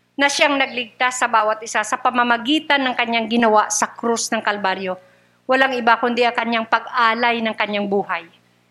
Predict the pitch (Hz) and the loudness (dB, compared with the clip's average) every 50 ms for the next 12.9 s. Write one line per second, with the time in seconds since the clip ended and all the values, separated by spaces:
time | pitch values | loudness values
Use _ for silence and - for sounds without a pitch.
0 | _ _ _ _ - 254 254 247 240 233 233 247 233 - - - - 214 208 208 | _ _ _ _ 0 0 2 2 2 2 2 2 0 -2 -2 0 0 0 0 0
1 | 202 - 196 190 190 190 190 180 170 170 170 170 - _ _ _ _ _ _ _ | -2 0 0 0 0 0 -2 -2 -2 -4 -6 -10 -14 _ _ _ _ _ _ _
2 | _ _ _ _ _ - 247 247 247 - - - _ - 294 320 349 359 370 359 | _ _ _ _ _ 4 4 4 4 0 -8 -10 _ 2 4 4 4 4 0 -2
3 | 359 349 339 330 349 320 320 330 330 330 330 359 320 339 330 330 - 320 320 320 | -2 -2 -2 0 0 2 4 4 4 2 2 0 0 0 0 0 0 0 0 2
4 | 320 294 277 277 277 285 311 302 269 233 208 - _ _ _ _ _ _ _ _ | 2 2 2 4 4 4 4 4 2 -2 -6 -10 _ _ _ _ _ _ _ _
5 | - _ _ 339 339 349 381 392 381 370 339 330 339 330 320 330 339 320 320 320 | -20 _ _ 6 6 6 6 4 2 4 4 6 6 4 4 4 4 4 4 4
6 | 320 320 311 311 294 294 311 320 320 330 311 311 302 302 285 240 233 311 359 370 | 4 2 2 4 4 2 2 2 2 4 4 4 4 2 0 2 4 4 4 4
7 | 320 349 339 330 330 311 - 339 320 - 302 285 277 277 285 269 254 247 233 220 | 6 6 4 4 4 4 0 0 2 4 4 4 4 4 4 2 2 2 4 4
8 | 220 208 202 202 202 202 - _ _ _ _ _ _ _ _ _ 285 294 302 302 | 4 2 2 0 -4 -6 -10 _ _ _ _ _ _ _ _ _ 4 4 6 4
9 | 294 302 311 302 302 294 294 - 269 269 269 262 254 254 262 - 254 262 240 226 | 4 4 4 4 4 4 4 4 4 6 6 6 4 2 2 2 2 2 4 2
10 | 214 196 180 - - _ _ _ _ _ _ _ - 262 254 - - 302 294 302 | 2 0 0 -4 -8 _ _ _ _ _ _ _ -6 -4 -4 -2 -2 -2 0 2
11 | - 294 302 349 294 254 214 - - - - - _ _ _ _ _ _ - 254 | 2 2 6 6 6 6 6 2 -4 -10 -14 -18 _ _ _ _ _ _ -2 -2
12 | 254 262 233 233 262 254 254 233 233 240 240 269 - - - - - | -2 -2 -2 -2 0 2 2 6 6 6 6 6 4 -2 -10 -16 -18